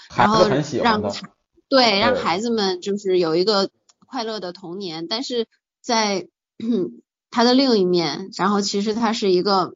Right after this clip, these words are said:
Speaker 2: 他这个马戏团，他自己，就算是他的小王国里面的暴君，他对所有的人都很暴力。
Speaker 1: 对。
Speaker 2: 然后也是尽各种可能的去压榨他们。
Speaker 1: 对，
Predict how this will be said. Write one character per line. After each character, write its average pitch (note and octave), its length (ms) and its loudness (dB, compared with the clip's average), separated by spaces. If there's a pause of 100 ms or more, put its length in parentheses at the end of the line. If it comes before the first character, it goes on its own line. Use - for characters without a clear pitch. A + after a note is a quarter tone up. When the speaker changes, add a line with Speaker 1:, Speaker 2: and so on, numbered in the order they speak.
Speaker 2:
他 A#3 220 -2
这 A3+ 100 2
个 G3+ 80 2
马 E3+ 160 2
戏 G#3+ 160 2
团， E3 320 -2
他 A3+ 280 0
自 A#3+ 180 0
己， - 180 -2
就 B3+ 160 -4
算 B3+ 180 2
是 A#3+ 60 0
他 B3 160 4
的 A#3+ 80 2
小 G#3+ 180 0
王 F#3 260 0
国 G3 200 2
里 G3 120 -2
面 D#3+ 160 -4
的 F3+ 100 -4
暴 F#3 260 0
君， F3 300 -4
他 A#3 120 -4
对 A3 140 0
所 F#3 260 -2
有 A#3 60 4
的 G#3 120 2
人 E3+ 180 -2
都 F#3+ 100 -2
很 F3 160 -6
暴 F3+ 280 2
力。 D3+ 280 -2 (560)
Speaker 1:
对。 A2 300 0
Speaker 2:
然 F#3 100 2 (240)
后 G3+ 200 4
也 F#3 260 2
是 G#3+ 500 2 (400)
尽 C4 220 0
各 C#4 100 2
种 A3+ 160 0
可 A3+ 200 -4
能 D#3+ 180 -4
的 G3 100 -2
去 G#3 180 -4
压 G3 240 -2
榨 G#3+ 220 0
他 E3+ 220 -6
们。 D#3 260 -6 (560)
Speaker 1:
对， G2 240 -4